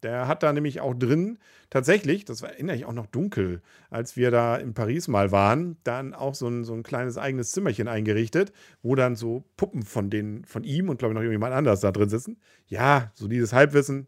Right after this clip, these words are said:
bis dann auch dieses Review erscheint, werde ich dann noch mal nachgelesen haben, was da genau ist. Auf jeden Fall, das wird's dazu geben. So im Wert von zwanzig Euro das gute Teil. Ist ganz lustig.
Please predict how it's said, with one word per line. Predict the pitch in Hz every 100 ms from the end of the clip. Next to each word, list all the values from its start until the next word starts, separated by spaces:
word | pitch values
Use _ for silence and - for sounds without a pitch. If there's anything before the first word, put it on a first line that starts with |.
| _
bis | 117 - -
dann | 101 98 101 -
auch | 104
dieses | 98 180 156 143
Review | 139 127 131
erscheint, | 110 - 120 127 - _ _ _ _ _ _ _ _ -
werde | 117 113
ich | 107
dann | 107 104 104
noch | 98 98
mal | 98 95
nachgelesen | 95 107 - 104 101
haben, | 95
was | 98 -
da | 92
genau | 101 95
ist. | 214 247 - - - - -
Auf | 143
jeden | 175 202
Fall, | 165 165
das | 143 151 -
wird's | 147 147 -
dazu | 143 131 - 180
geben. | 156 139 127 98 85
So | 98
im | 104
Wert | 113 127
von | 117 110
zwanzig | 120 117 95
Euro | 240 170 175 165
das | 147 156
gute | 143
Teil. | 131 131 139 139 - _ _ -
Ist | 165 -
ganz | 120 104
lustig. | 104 180 - 247 -